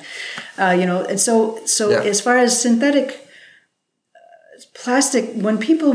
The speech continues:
Speaker 1: hold a plastic or even a, a plastic sword in their mind, even if it's subconscious, they know that this is, it's plastic, it won't break. So they, so they conduct themselves in a way
Speaker 2: And also,
Speaker 1: that
Speaker 2: it's
Speaker 1: is
Speaker 2: plastic,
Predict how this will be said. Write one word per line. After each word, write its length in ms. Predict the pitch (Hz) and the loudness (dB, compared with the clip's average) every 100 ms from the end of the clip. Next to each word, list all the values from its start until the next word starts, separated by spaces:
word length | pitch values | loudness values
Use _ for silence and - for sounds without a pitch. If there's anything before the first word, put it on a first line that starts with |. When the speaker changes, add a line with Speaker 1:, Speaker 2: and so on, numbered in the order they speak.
| 240 | 0
Speaker 1:
hold 360 | - 240 254 220 | 0 4 4 4
a 40 | |
plastic 840 | - - 220 233 - 208 - - _ _ _ _ _ _ _ _ | -2 -6 -2 -2 0 -4 -6 -16 _ _ _ _ _ _ _ _
or 200 | 185 180 | -8 -6
even 240 | 214 226 214 | -4 -4 -4
a, 240 | - - - - | -6 -10 -14 -14
a 100 | 185 | -12
plastic 380 | 175 226 226 240 | -2 0 0 -2
sword 520 | - 202 175 170 170 - - - _ _ _ _ _ _ _ _ _ - | -2 0 0 0 -4 -10 -20 -20 _ _ _ _ _ _ _ _ _ -4
in 220 | 220 233 | 4 6
their 160 | 226 | 6
mind, 360 | 226 247 247 214 | 4 4 4 2
even 200 | 220 254 | 0 0
if 120 | 226 | 0
it's 120 | 202 - | 0 -2
subconscious, 720 | - 226 226 233 151 - - - | -2 -2 0 0 -2 -4 -8 -8
they 260 | 185 196 | -2 2
know 240 | 202 220 214 | 2 2 2
that 400 | 190 - - 190 | 0 -2 -12 -6
this 160 | 196 | -4
is, 140 | 180 - | -6 -8
it's 140 | 180 | -14
plastic, 400 | - 180 190 170 | -8 -6 -4 -6
it 80 | 156 | -6
won't 220 | 170 165 | -6 -4
break. 440 | 175 165 - - _ _ _ _ _ _ _ _ _ | -4 -4 -8 -18 _ _ _ _ _ _ _ _ _
So 360 | - - 208 202 | -4 -2 0 0
they, 500 | 196 196 202 190 - - _ - | 2 4 2 0 -10 -20 _ -16
so 300 | - - 180 | -8 -4 -2
they 120 | 170 165 | -2 -4
conduct 360 | 190 214 214 | -4 -4 -4
themselves 680 | 175 165 165 160 156 - - | -6 -6 -6 -6 -6 -8 -8
in 160 | 175 160 | -8 -6
a 60 | |
way 160 | 160 160 | -4 0
Speaker 2:
And 100 | 139 | 2
also, 180 | 156 - | 2 0
Speaker 1:
that 60 | |
Speaker 2:
it's 100 | 170 | 0
Speaker 1:
is 80 | 170 | 0
Speaker 2:
plastic, 440 | 139 127 127 123 | -2 0 -2 -2